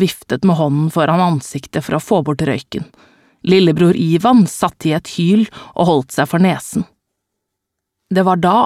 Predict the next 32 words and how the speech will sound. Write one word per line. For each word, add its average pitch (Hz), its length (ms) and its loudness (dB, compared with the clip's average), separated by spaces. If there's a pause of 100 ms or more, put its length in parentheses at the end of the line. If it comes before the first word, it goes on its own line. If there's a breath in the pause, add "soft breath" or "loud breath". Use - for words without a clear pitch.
Alva 175 320 0
reiste 175 480 -2
seg 277 300 0
og 175 60 0
gikk 180 280 -4
ut - 280 -6
for 170 120 0
å 175 80 2
hente 165 320 0
avisen, 156 480 -6 (480 soft breath)
og 175 120 -2
fikk 208 200 -4
øye 202 400 0
på 165 160 -4
den 160 120 -2
svarte - 400 -8
katten. - 360 -8 (1700)
Den 180 260 2
satt - 280 -4
litt 180 160 -2
bortenfor 185 560 -4
postkassen - 720 -8
og 214 160 -4
slikket - 440 -6
seg 143 200 -6
på 202 80 2
en 156 160 0
av 160 120 -2
potene. 185 440 -2 (800)
Poten 190 400 2
var 170 160 0
hvit, - 480 -6